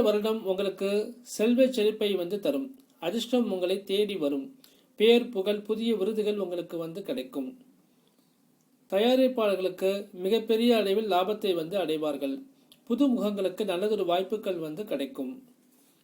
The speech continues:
மாணவ மாணவிகளுக்கு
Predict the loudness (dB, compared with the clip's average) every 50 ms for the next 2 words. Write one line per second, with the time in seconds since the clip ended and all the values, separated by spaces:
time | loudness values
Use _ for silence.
0 | _ _ _ _ _ _ _ _ _ -20 -20 -20 _ _ _ _ _ _ _ _
1 | _ _ _ _ -6 0 2 4 6 6 6 8 6 6 6 4 2 0 0 0
2 | -2 -2 -2 -2 -4 -4 -2 -2 -2